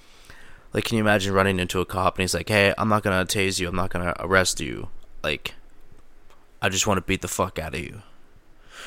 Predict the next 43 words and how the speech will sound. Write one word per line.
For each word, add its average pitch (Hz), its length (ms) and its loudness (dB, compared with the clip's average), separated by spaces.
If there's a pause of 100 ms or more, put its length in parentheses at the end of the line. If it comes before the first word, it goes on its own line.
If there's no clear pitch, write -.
(140)
I'd 107 80 -10
be 110 60 4
like, 98 100 2
"No, 98 320 2
dude, 82 280 -4
like, 107 200 2
what 120 160 2
are - 20 4
you, - 140 -2
a - 40 -4
fucking, 135 560 2
like, 123 140 2
are - 60 0
you 101 160 2
crazy?" 104 680 0
Like, 120 120 -14 (100)
that's 139 160 -6
not 160 140 -2
how 117 160 2
it's, - 160 -4 (580)
I 120 60 0
mean, 117 260 2 (100)
I - 60 0
guess 147 140 2
depending 95 380 0
on 82 160 0
what 80 160 -4
it 64 60 -2
was, 71 440 0
like, 57 260 -8 (520)
<laughs> - 420 2
like, 78 320 -2
maybe, 101 480 -2 (100)
maybe 110 320 2
getting 101 240 0
my 90 120 2
ass 90 220 2
beat 78 240 -6
by 85 160 2
an 87 80 0
officer 82 460 0
is, 87 100 -8
like, 60 360 -8